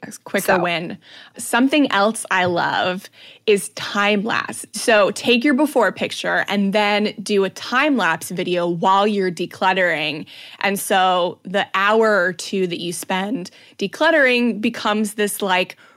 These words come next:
Speaker 1: really short video that you can see the progress happening.
Speaker 2: Yeah.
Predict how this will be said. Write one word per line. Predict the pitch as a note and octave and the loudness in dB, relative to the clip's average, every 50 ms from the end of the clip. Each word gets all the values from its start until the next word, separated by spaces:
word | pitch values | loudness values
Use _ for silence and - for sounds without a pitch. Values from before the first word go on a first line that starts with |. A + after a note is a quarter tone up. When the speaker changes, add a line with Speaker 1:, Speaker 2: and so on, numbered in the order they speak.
| _ - | _ -8
Speaker 1:
really | G#3 G3+ A#3 A3+ A#3 A3 G#3 | -2 2 2 4 4 2 0
short | - - - G#3 G3+ - | 0 0 0 2 0 0
video | G3 F3+ G3+ F#3+ G3+ G3 F#3+ F#3+ | 0 -2 -2 0 2 2 2 2
that | F3+ - - | 0 -2 -4
you | G3+ G#3 | -4 -6
can | - - G3+ F3 | -6 -6 -6 -6
see | - - - A3+ G#3+ G#3 G#3 | -6 -4 -2 0 0 0 0
the | F3+ G3 | -2 -4
progress | - - - G3+ F#3 F#3+ F#3 - G3+ F3+ G3+ - | -6 -4 -2 0 2 2 2 0 0 -2 -2 -2
happening. | - - F3 D#3+ E3 - A#3 A#3+ B3 C4+ C#4+ D4 | -4 -4 -2 -2 -2 -4 -4 -2 -2 -2 -2 -4
Speaker 2:
Yeah. | D4 F3 E3 - E3 | -6 -8 -10 -10 -8